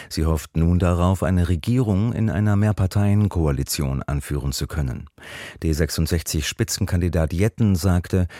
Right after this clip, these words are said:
Millionen Niederländer hätten ein neues Kapitel aufgeschlagen und sich vom Hass in der Politik abgewandt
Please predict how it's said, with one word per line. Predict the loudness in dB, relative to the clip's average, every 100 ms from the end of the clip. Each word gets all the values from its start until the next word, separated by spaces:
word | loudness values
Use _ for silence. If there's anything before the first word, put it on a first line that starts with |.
| -14 -2
Millionen | 2 4 4 4 4
Niederländer | 4 4 4 4 2 2
hätten | 0 2 0
ein | 2 4
neues | 4 2 0
Kapitel | -2 0 0 0 0
aufgeschlagen | 0 0 -2 0 2 2 0 -2 -16 -8
und | -4 -2
sich | 0
vom | 0 0
Hass | 2 0 -2 -2
in | 0
der | 0
Politik | 0 -2 -2 0 -2 -2 -2
abgewandt | -4 0 2 4 2